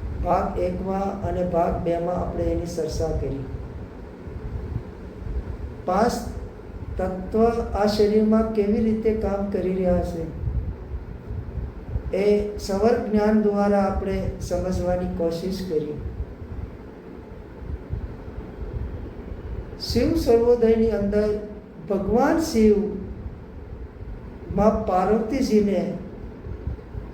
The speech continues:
સવરનું જ્ઞાન આપે છે અને મા પાર્વતીજી શિવજીને પૂછે છે કે આ જીવનું કલ્યાણ સવર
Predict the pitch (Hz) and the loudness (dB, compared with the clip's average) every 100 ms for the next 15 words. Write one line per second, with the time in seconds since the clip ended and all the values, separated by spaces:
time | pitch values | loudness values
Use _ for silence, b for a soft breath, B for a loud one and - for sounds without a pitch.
0 | - - - - 233 247 269 269 214 220 | -12 -4 -2 4 6 8 6 4 4 4
1 | 226 233 196 202 208 220 220 185 170 - | 4 2 0 0 2 2 4 0 -2 -6
2 | - - - - - - - - - - | -12 -16 -18 -14 -14 -14 -18 -14 -12 -10
3 | 170 180 196 190 196 202 185 180 185 196 | -4 0 2 2 2 2 4 4 4 2
4 | 208 196 190 190 190 - - - - 247 | 0 0 2 0 0 -2 -6 -6 -4 -2
5 | 294 285 220 214 208 208 170 - 190 - | 0 2 6 6 4 0 -2 -2 -4 -2
6 | 170 165 160 - - - - - - - | -2 -2 -4 -10 -12 -12 -14 -16 -12 -10
7 | - - - - - - - - - - | -8 -10 -14 -14 -12 -12 -12 -12 -12 -14
8 | - - - - - - - - - 226 | -12 -8 -6 -4 -4 -6 -6 -6 6 8
9 | 233 233 - - - 202 247 254 226 240 | 8 2 -6 -12 -10 0 2 2 4 2
10 | 262 285 262 233 247 254 240 - - - | 2 0 4 6 6 2 0 -4 -10 -14
11 | - - - 226 254 | -14 -12 4 6 8